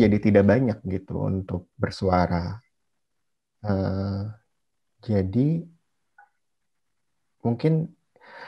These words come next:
diam hening iya, tapi tidak diam tidak bergerak gitu. <laughs> Maksud saya, eh, dia tetap bergerak. Eh, tetap be-, apa ya bedanya, Lis? Itu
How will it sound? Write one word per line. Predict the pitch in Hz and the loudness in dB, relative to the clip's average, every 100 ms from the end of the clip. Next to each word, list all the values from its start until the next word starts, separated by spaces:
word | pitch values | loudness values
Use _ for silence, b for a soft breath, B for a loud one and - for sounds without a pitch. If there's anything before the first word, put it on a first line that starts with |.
| B B 117 | B B 6
diam | 120 123 135 135 | 8 10 8 6
hening | 143 127 143 165 117 | 6 8 8 6 6
iya, | 104 98 156 - | 6 6 4 0
tapi | 127 160 156 | 2 2 4
tidak | 123 113 120 | 6 8 6
diam | 110 110 107 113 | 6 6 6 6
tidak | 110 104 | 6 6
bergerak | 104 107 117 113 95 | 6 6 6 4 0
gitu. | 85 - - _ | -6 -10 -18 _
<laughs> | - | 4
Maksud | - - 123 | 4 6 2
saya, | - - - B B B B _ _ 107 | 0 -4 -12 B B B B _ _ -2
eh, | 110 110 139 113 110 | -2 -4 -20 -18 -8
dia | 147 | -8
tetap | - - - | -8 -12 -12
bergerak. | 107 98 123 107 - _ - 95 110 - | -8 -2 2 2 2 _ -18 -16 -10 -2
Eh, | 104 107 - - _ _ _ _ _ _ _ _ _ _ _ _ _ _ _ _ _ _ _ | 0 0 -4 -12 _ _ _ _ _ _ _ _ _ _ _ _ _ _ _ _ _ _ _
tetap | - 107 123 | -14 -8 -4
be-, | 110 - | -4 -2
apa | 131 - | -2 2
ya | 98 | 2
bedanya, | 95 - - - | 2 2 0 -2
Lis? | 117 110 - - 147 | -4 -8 -14 -12 -4
Itu | 139 | 0